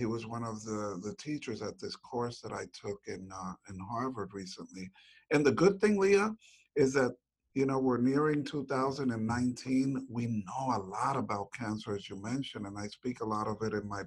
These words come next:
book. So guess what? We have tools also, way beyond chemo, radiation, and surgery, and the toxic immunotherapies, and the very,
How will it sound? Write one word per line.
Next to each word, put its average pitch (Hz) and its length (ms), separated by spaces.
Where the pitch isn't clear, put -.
book. 147 260
So - 200
guess 117 260
what? 175 260
We 123 160
have 123 240
tools 208 400
also, - 540
way 180 460
beyond 147 840
chemo, 135 580
radiation, 117 760
and 101 160
surgery, 113 760
and 101 260
the 117 100
toxic 127 580
immunotherapies, 117 1300
and 101 180
the 95 220
very, 113 400